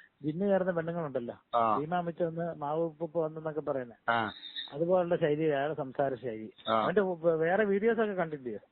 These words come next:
Speaker 2: കണ്ടു, കണ്ടു.
Speaker 1: ഉം, അതാ പറഞ്ഞ അങ്ങനെയുള്ള രീതിയായി. അതാ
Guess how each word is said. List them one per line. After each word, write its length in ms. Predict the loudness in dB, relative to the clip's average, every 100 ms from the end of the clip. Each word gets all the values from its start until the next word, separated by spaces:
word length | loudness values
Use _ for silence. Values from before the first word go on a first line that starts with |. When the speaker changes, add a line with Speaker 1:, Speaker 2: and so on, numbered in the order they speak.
| 0
Speaker 2:
കണ്ടു, 160 | 0 0
കണ്ടു. 180 | -2 -8 -16 -18 -14 -14 -16 _ _ -18
Speaker 1:
ഉം, 160 | -16 -16 -8
അതാ 260 | 0 2
പറഞ്ഞ 180 | 2 2
അങ്ങനെയുള്ള 460 | -2 -2 -2 -2 -2
രീതിയായി. 420 | -2 0 0 -2
അതാ 320 | -4 -4 -4